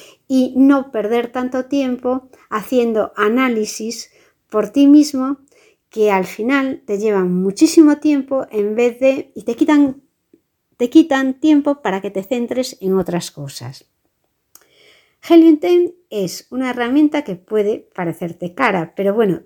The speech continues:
tiene distintos, distintas tarifas según las herramientas que utilices de la aplicación.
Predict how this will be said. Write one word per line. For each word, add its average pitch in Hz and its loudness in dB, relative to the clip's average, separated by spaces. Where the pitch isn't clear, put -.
tiene 262 0
distintos, 214 0
distintas 226 -6
tarifas 143 -6
según 202 -4
las 170 -2
herramientas 190 -2
que 175 -6
utilices 170 -8
de 170 -8
la 156 -6
aplicación. 147 -14